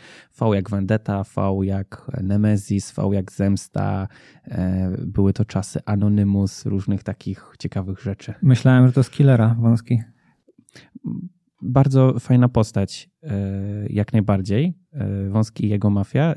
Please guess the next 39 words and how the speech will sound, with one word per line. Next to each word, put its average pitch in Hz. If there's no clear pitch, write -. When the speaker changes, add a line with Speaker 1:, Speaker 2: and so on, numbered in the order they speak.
Speaker 1:
Też 113
tak 117
nazywa 113
się 110
nasza 104
grupa 107
dla 95
patronów, 98
także, 92
mm, 98
fajny 120
film, 98
jak -
najbardziej. 98
Aczkolwiek 127
nie 120
o -
to 104
chodziło, 98
ale, 151
y, 143
takie -
zamerykanizowane 120
Wąski, 123
bo 117
przez -
V -
O 104
N 101
E 107
S -
K 95
Y. 98
Em, 101
generalnie 123
skończyłem, 110
e, 104
stosunki 117
międzynarodowe, 113